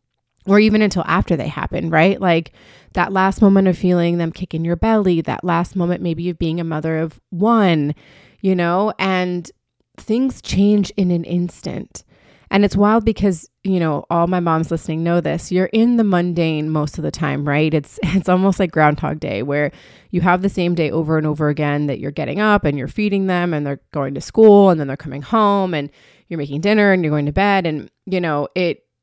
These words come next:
can feel very repetitive until one day it's not, because something changes. Because either you change, right, and you notice something new about yourself, or you're cultivating this new feeling or remembrance that's been ignited within you,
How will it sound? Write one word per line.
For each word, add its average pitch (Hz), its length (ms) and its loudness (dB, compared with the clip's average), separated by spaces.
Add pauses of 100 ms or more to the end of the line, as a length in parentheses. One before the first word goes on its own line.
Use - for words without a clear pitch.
(140)
can 196 140 -2
feel 233 240 2
very 175 340 2
repetitive 160 540 -2
until 170 300 -2
one 175 180 0
day 214 180 2
it's 180 200 -2
not, 139 380 -4
because 175 280 -4
something 165 340 -2
changes. - 600 -8 (560)
Because 190 280 0
either 175 220 0
you 185 340 0
change, 175 720 -2 (880)
right, 196 360 4
and 175 260 -2
you 175 300 0
notice 180 400 0
something 175 440 -4
new 175 200 0
about 160 320 -6
yourself, 160 420 -4
or 170 60 -4
you're 156 120 -6
cultivating 175 680 -2
this 160 180 -6 (160)
new 170 480 0 (420)
feeling 185 440 0
or 165 100 -2
remembrance 165 560 -4
that's 160 220 -8
been 160 120 -4
ignited 160 380 -4
within 151 320 -4
you, 196 240 0